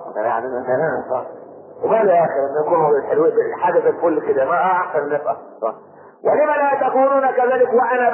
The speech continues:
بين أظهركم والقرآن ينزل بينكم غصا." تسألوا السؤال القرآن ينزل عليكم بالإجابة، مش عايزين تبقوا أحسن الناس ليه؟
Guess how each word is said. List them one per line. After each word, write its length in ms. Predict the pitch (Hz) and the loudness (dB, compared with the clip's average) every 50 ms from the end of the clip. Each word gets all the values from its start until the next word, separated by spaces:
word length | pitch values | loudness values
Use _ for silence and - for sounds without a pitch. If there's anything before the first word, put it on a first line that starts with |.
| 247 | 4
بين 160 | 233 233 214 | 4 4 2
أظهركم 840 | 220 202 202 - - 180 190 202 202 196 - - 190 185 190 185 180 | 2 2 0 0 0 0 0 2 2 2 2 0 0 -2 -2 -2 -2
والقرآن 760 | 165 175 170 170 165 170 196 202 196 202 - 220 226 226 226 220 | 0 0 0 0 0 0 0 0 0 0 0 0 0 2 2 2
ينزل 520 | 214 208 220 233 233 214 180 196 196 202 | 2 2 2 2 0 0 0 2 2 2
بينكم 400 | 190 190 190 190 208 196 190 190 | 2 2 2 0 0 -2 -2 -2
غصا." 720 | 185 175 165 - - - - - 185 175 165 170 170 - - - - - - 170 165 160 156 - - - - - - - - - - - - _ _ | -4 -2 -2 -2 -2 -4 -2 -2 -2 0 0 -2 -2 -6 -8 -10 -12 -14 -14 -10 -8 -8 -8 -8 -12 -18 -20 -20 -20 -20 -20 -20 -20 -20 -20 _ _
تسألوا 280 | - 151 - 233 247 240 - | -8 -2 -2 0 0 0 0
السؤال 260 | - 220 226 233 233 | 0 0 2 2 2
القرآن 380 | 226 214 - - 220 226 226 226 | 2 2 2 0 0 0 2 4
ينزل 220 | 226 220 196 196 | 4 4 2 2
عليكم 260 | 190 180 208 208 - 180 | 0 2 0 0 0 -2
بالإجابة، 400 | 180 - 185 175 185 185 180 165 | -2 -2 -2 2 2 2 2 2
مش 200 | - 139 135 135 | -2 -4 -6 -2
عايزين 240 | - 170 165 196 190 - | -2 0 0 0 -2 -2
تبقوا 160 | 190 190 196 | -2 0 0
أحسن 220 | - - 175 170 | -2 0 -2 -2
الناس 180 | 165 175 185 185 - | 0 0 0 0 2
ليه؟ 280 | 165 170 - - - | 0 0 0 -2 -8